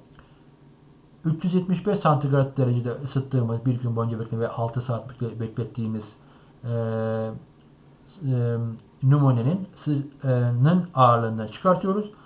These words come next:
Bunu yüz beş santigrat dereceden çıktığı zamanki ağırlığına bölüyoruz.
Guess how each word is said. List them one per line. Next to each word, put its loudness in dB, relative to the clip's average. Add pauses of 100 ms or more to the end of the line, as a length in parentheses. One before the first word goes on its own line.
(240)
Bunu 2 (220)
yüz 2
beş 0
santigrat 0
dereceden -2
çıktığı -4
zamanki 0
ağırlığına 0
bölüyoruz. 2